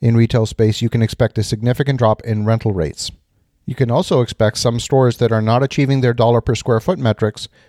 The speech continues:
to consolidate into smaller space in the same location. We've seen a number of stores restore profitability by reducing their commercial footprint.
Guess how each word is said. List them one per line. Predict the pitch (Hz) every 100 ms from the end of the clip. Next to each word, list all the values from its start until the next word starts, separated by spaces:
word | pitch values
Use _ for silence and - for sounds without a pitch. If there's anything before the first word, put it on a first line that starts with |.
| _
to | -
consolidate | - 165 - 139 131 120 113
into | 120 120 139
smaller | - 117 107 104 101
space | - 123 110 - -
in | 120 127
the | 123
same | - 104
location. | 104 101 - 127 - - - _ _ -
We've | 127
seen | 151 139
a |
number | 123 156
of | 160
stores | - 127 120
restore | 131 - 123
profitability | 127 113 117 113 113 101
by | 107 117
reducing | 120 110 107 120
their | 113
commercial | - 110 92 104
footprint. | - 131 - 62 -